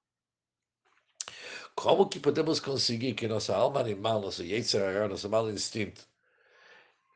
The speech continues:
também vai ter amor para Hashem? Normalmente, o seu amor é destinado por outros assuntos. Como, de repente, eles vão começar a amar Hashem? Não é de repente. Antes tem que ter uma meditação, tem que se, tem que se condicionar.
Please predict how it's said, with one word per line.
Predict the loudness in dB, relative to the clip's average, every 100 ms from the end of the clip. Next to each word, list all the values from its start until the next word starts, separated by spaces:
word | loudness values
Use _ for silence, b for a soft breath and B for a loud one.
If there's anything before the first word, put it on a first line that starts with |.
| _
também | -2 -2 2 2 4
vai | 4 2
ter | 2 2
amor | 2 0 2 2
para | 0
Hashem? | -2 -4 -8 -14 -20 -4
Normalmente, | 0 2 0 -2 -2 -2 -6
o | -4
seu | 0 2
amor | 2 2 2
é | 2
destinado | 0 -2 -2 -4 2 4 4
por | 0 0
outros | -2 -2 -2
assuntos. | -2 0 -2 -4 -8 -10 -10 _ B B B B B
Como, | 2 4 6
de | 4
repente, | 4 4 0 -2 -2
eles | -2
vão | -2 -4
começar | -4 -8 -4 0 0
a |
amar | 0 0 0
Hashem? | -2 -4 -10 -16 _ _ -6
Não | -2
é |
de | 4 4
repente. | 2 2 0 0 -6 -14 -8
Antes | -4 -4 -4 -6
tem | -6
que | -8 -8
ter | 4 6 6 2 B B -4
uma | 0 4
meditação, | 4 4 4 4 4 4 2 0 -10
tem | -10 -8
que | -6
se, | -6
tem | 0 0 0 -4
que | -4
se | -6
condicionar. | 0 0 2 0 2 4 4 4 -2